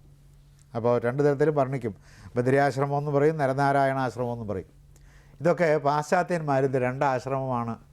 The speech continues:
എന്ന് ധരിച്ചിട്ട് അവർക്ക് വലിയ അബദ്ധങ്ങളൊക്കെ പറ്റിയിട്ടുണ്ട്. ബദരി ആശ്രമം വേറെയാണെന്നും നരനാരായണ ആശ്രമം വേറെയാണെന്നും ധരിച്ചിട്ട്, നരനാരായണ ആശ്രമം തന്നെയാണ് ബദരി ആശ്രമം. ഒന്ന് സ്ഥലത്തിൻ്റെ പേരിൽ അറിയുന്നു,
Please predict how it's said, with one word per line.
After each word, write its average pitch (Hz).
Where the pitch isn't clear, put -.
എന്ന് 117
ധരിച്ചിട്ട് 113
അവർക്ക് 120
വലിയ 120
അബദ്ധങ്ങളൊക്കെ 139
പറ്റിയിട്ടുണ്ട്. 104
ബദരി 110
ആശ്രമം 123
വേറെയാണെന്നും 120
നരനാരായണ 123
ആശ്രമം 120
വേറെയാണെന്നും 113
ധരിച്ചിട്ട്, 101
നരനാരായണ 120
ആശ്രമം 127
തന്നെയാണ് 135
ബദരി 120
ആശ്രമം. 101
ഒന്ന് 113
സ്ഥലത്തിൻ്റെ 135
പേരിൽ 123
അറിയുന്നു, 110